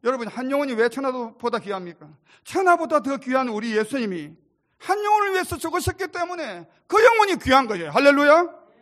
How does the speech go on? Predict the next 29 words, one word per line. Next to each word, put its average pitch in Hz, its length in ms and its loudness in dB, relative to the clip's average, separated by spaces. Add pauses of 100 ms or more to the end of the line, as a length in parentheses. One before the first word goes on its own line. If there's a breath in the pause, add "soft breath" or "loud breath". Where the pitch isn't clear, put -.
(1500)
여러분과 247 360 4
저의 240 240 2
가치는 220 800 -4 (420)
부활하신 247 520 0
주님과 262 720 -4 (920)
또 247 520 0
성령님 269 720 -2 (480)
계속해서 381 1000 -2
나를 226 280 0
위해 214 180 -2
기도해 247 340 -6
주시는 151 240 -18
것입니다. 139 340 -20 (1000)
우리 208 120 2
하나님, 269 520 2 (100)
우리 247 180 -4
하나님 247 440 0
보좌 233 240 2
우편에서 226 400 -2
우리 226 160 -4
주님이 247 260 -4
우리를 226 300 -4
위해서 220 300 -2
중보 247 300 -4
기도해 208 280 -2
주시는 208 240 -8
것을 196 220 -8
믿으시면 208 360 -2
아멘. 151 400 -4